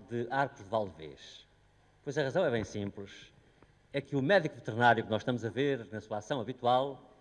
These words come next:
é também um dos intérpretes do processo de Jesus que está a representar-se nesta bela vila. E, e vamos, talvez, interrompê-lo na sua tarefa, eh, para sabermos as razões que o levaram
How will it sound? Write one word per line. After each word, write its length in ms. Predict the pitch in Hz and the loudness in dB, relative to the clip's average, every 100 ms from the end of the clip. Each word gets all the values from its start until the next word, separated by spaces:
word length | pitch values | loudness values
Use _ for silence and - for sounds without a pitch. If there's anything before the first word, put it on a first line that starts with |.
| - _ - | -20 _ -10
é 60 | |
também 460 | 160 165 170 180 180 - - | -6 -2 0 0 -4 -14 -8
um 120 | 214 | -6
dos 220 | 196 147 | -6 -8
intérpretes 1040 | 135 110 131 143 143 131 - 139 - - - | -10 0 2 2 -2 -12 -12 -12 -14 -20 -20
do 160 | 123 135 | -12 -12
processo 420 | 131 107 156 151 - | -12 -4 -4 -4 -10
de 80 | 101 | -18
Jesus 320 | 92 196 190 | -10 -10 -10
que 60 | |
está 180 | - 143 | -6 -4
a 40 | 131 | -4
representar-se 840 | 113 - 117 107 151 151 - - | -8 -10 -10 -2 -2 -2 -10 -18
nesta 400 | 127 123 120 - | -12 -8 -8 -10
bela 320 | 90 110 156 | -6 -4 -2
vila. 380 | 120 147 110 92 - - _ _ _ _ _ | -4 -6 -6 -8 -10 -20 _ _ _ _ _
E, 220 | - 131 101 | -12 -10 -10
e 20 | 120 | -6
vamos, 340 | 127 135 131 | -4 -4 -6
talvez, 400 | 117 101 135 135 | -8 -4 -4 -4
interrompê-lo 640 | 117 107 101 98 147 147 120 | -8 -10 -10 -8 -4 -4 -4
na 100 | 104 | -10
sua 160 | - | -12
tarefa, 480 | 92 131 190 202 185 - - - _ _ - | -2 2 2 0 -6 -8 -20 -20 _ _ -8
eh, 340 | 151 147 147 143 | -6 -4 -6 -6
para 140 | 170 | -4
sabermos 680 | 156 135 120 175 175 165 - - | -4 -4 -4 -4 -4 -10 -16 -12
as 120 | 139 | -6
razões 320 | 127 151 180 | -6 -4 -6
que 100 | - | -6
o 80 | 135 | -10
levaram 580 | 98 139 170 175 170 | -2 0 2 0 -4